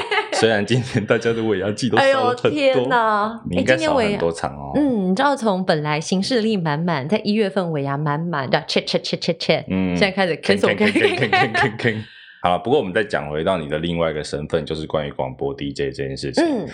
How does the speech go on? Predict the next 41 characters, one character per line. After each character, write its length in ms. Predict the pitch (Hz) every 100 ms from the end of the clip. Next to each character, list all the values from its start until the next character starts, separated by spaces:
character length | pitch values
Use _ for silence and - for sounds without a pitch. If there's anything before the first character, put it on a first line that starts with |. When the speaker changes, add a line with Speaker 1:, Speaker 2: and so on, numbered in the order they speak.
| -
Speaker 1:
啊， 80 | 90
我 80 | -
先 180 | 139
讲， 180 | 123 85
其 140 | - 92
实 80 |
我 60 | 87
们 120 | 82
有 60 | 82
一 20 |
个 60 | 87
网 180 | 78
友 140 | 82 73
的 60 |
提 260 | 69 - 69
问， 220 | 76 73
他 160 | - 92
对 240 | 95 85
广 280 | 71 76 64
播， 180 | 65 78
我 100 | 76
想 160 | 73 65 -
也 120 | 69
是 80 | 76
他 140 | 76
的 180 | 76 69 -
一 60 |
个 120 | - -
印 240 | 85 69
象。 220 | - 73 220
Speaker 2:
哇， 200 | 202 208
网 200 | 185 220
友 180 | 220
一 20 | 170
定 160 | 208
都 100 | 202
超 240 | 196 214 180
锐 260 | 208 180
利 180 | 165 170
的 80 | 131
耶。 160 | 82